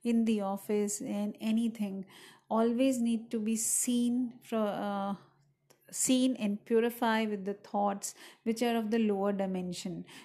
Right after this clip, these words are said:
When you are in public and when you are in office, or maybe you are working at home, there are lo-, so many thoughts which comes. So you need to purify what is your thought and how you can make difference to yourself and to others.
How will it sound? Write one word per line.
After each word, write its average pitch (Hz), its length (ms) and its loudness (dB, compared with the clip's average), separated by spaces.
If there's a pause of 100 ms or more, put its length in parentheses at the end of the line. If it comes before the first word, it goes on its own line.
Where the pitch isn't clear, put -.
When 240 160 2
you 262 180 6
are 320 140 2
in 311 140 0
public 214 560 2
and 214 160 2
when 214 180 2
you 214 120 2
are 214 100 2
in 208 180 0
office, 214 540 2
or 208 120 2
maybe 208 280 -2
you 208 160 2
are 196 100 0
working 220 640 2
at 214 120 -8
home, 214 420 0
there 214 160 0
are 226 120 2
lo-, 226 300 0
so - 460 4
many 247 240 4
thoughts 220 480 -2
which 214 240 -2
comes. 196 360 -2 (300)
So - 160 -2
you 269 240 4
need 294 300 0
to 277 560 0
purify 240 520 2
what 220 300 2
is 233 240 2
your 208 320 6
thought 202 540 0
and 214 160 0
how 220 360 0
you 226 280 2
can 220 280 0
make 208 300 0
difference 214 560 0
to 240 40 2
yourself 208 680 0
and 214 160 -2
to 233 140 -2
others. 190 500 -4